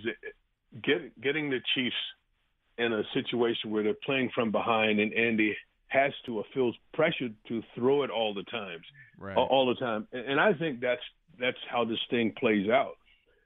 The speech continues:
Speaker 1: I think if, I went back and watched the, uh, Cincinnati game when Cincinnati beat them in the regular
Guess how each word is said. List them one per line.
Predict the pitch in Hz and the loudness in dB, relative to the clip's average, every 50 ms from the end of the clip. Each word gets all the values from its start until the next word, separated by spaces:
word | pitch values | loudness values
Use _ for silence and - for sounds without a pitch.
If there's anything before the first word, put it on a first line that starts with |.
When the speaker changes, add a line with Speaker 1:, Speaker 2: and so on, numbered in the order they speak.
| _ _ | _ _
Speaker 1:
I | - - 117 | -4 -4 -2
think | 113 156 170 180 147 | 0 0 0 0 0
if, | 160 143 127 104 - - _ _ _ _ _ - | 0 0 0 -2 -6 -14 _ _ _ _ _ -4
I | 120 | -2
went | 123 175 233 220 | 0 2 0 2
back | 175 170 156 - | 0 0 -2 -2
and | 135 123 | -4 -4
watched | 127 123 120 123 - - | -2 -2 -2 -4 -6 -6
the, | 127 117 117 110 | -6 -4 -2 0
uh, | 104 101 101 101 - - - | 0 0 -2 -2 -4 -4 -4
Cincinnati | 143 123 - 101 107 113 120 120 113 104 | -4 -2 -2 -2 0 2 2 2 0 0
game | 95 98 98 101 98 | -2 -4 -4 -4 -4
when | 98 92 | -4 -4
Cincinnati | - 131 120 - 123 117 117 113 107 | -2 -4 -2 0 0 0 0 0 0
beat | 104 117 113 | 0 0 0
them | 110 104 104 | 0 0 -2
in | 104 | -2
the | 104 | 0
regular | 104 104 107 107 98 95 | 0 0 0 0 -2 -4